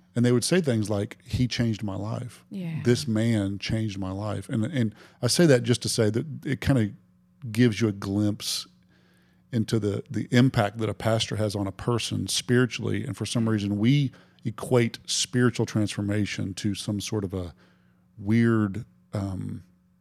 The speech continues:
Speaker 1: idolistic, like the pastor
Speaker 2: Yeah.
Speaker 1: becomes an idol.
Speaker 2: Yes.
Speaker 1: And, and
Speaker 2: Yes.
Speaker 1: so what we do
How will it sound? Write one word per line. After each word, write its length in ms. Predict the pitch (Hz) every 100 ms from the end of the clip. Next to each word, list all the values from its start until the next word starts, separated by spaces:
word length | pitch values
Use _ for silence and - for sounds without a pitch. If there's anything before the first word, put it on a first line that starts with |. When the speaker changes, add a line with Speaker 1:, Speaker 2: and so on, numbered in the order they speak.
| _ _ _ -
Speaker 1:
idolistic, 760 | 98 107 90 101 - - - -
like 260 | 110 104 -
the 80 | 117
pastor 420 | - 120 110 - 107
Speaker 2:
Yeah. 120 | 95
Speaker 1:
becomes 240 | 107 107
an 100 | 98
idol. 460 | 92 101 98 90 - _ -
Speaker 2:
Yes. 480 | 175 156 - - - _
Speaker 1:
And, 360 | 110 104 98 -
and 160 | 185 104
Speaker 2:
Yes. 40 | -
Speaker 1:
so 120 | 107
what 220 | 107 120
we 120 | 110
do 680 | 101 104 113 110 104 104 -